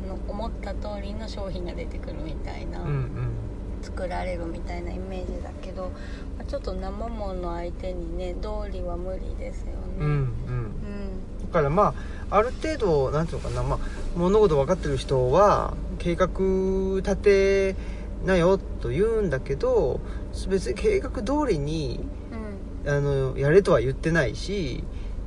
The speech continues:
Speaker 2: その、なんていうのかな、まあ、緩い指針ぐらいのことだと。で、その、そ-、その計画を立てないと、周りの人が、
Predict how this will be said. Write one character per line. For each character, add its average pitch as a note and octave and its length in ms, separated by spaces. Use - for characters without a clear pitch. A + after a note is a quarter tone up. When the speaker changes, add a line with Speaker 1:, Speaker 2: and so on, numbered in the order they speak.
Speaker 2:
そ - 120
の、 A3+ 260
な G#3+ 120
ん A3+ 40
て G3+ 100
い - 20
う - 20
の C3 100
か C3 80
な、 C3+ 120
ま C#3+ 100
あ、 - 40
緩 G3+ 280
い F4+ 40
指 D#4+ 80
針 C4 340
ぐ C4 80
ら G3 140
い B2+ 40
の A#2 120
こ A#2+ 160
と A2 400
だ - 180
と。 A#2+ 200
で、 E3+ 80
そ A#3 120
の、 B3+ 340
そ-、 - 180
そ F#3 100
の A3 80
計 B3 180
画 A#3 120
を A#3 100
立 B3 220
て B3+ 460
な G3+ 200
い D3+ 200
と、 G3+ 460
周 A#3+ 240
り C4+ 40
の C4 80
人 C4 200
が、 D#3 360